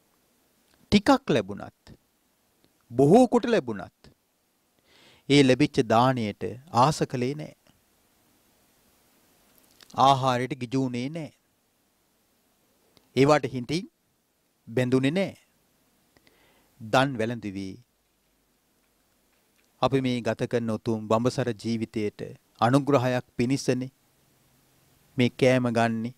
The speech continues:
මේ ආහාර ගන්නෙ, මේ දානේ වළඳන්නේ කියලා හිතාගෙන තමයි දානේ වැළඳුවේ. ඉස්සර අසනීපයකදී ජීවිතේ පවත්වන්නට බෙහෙත්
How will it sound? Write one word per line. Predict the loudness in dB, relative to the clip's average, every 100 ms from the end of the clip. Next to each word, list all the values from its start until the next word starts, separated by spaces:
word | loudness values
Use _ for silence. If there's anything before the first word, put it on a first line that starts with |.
| _
මේ | -2 2
ආහාර | 4 4 2 2
ගන්නෙ, | 2 0 0 -2
මේ | -2
දානේ | 2 4 4 4
වළඳන්නේ | 2 4 0 0
කියලා | -2 -2
හිතාගෙන | 0 2 2 0 -4
තමයි | -2 0 0 -2 -10 _ _ _ _ _ _ 0
දානේ | 2 2
වැළඳුවේ. | 0 -2 -4 -12 -16 _ _ _ _ _ _ _ _ _ _ _ _ _ _ -2
ඉස්සර | 0 4 4 4 2 0 -6 -12 _ _ _ _ _ _ _ _ -2
අසනීපයකදී | 2 4 4 2 2 0 2 0 0 -4 -6 _ _ _ _ _ _ _ _ _ _ _ _ _ _ -8
ජීවිතේ | 2 4 4 4 4 4
පවත්වන්නට | 4 4 2 _ 2 2 0 -4 -2
බෙහෙත් | 2 2 2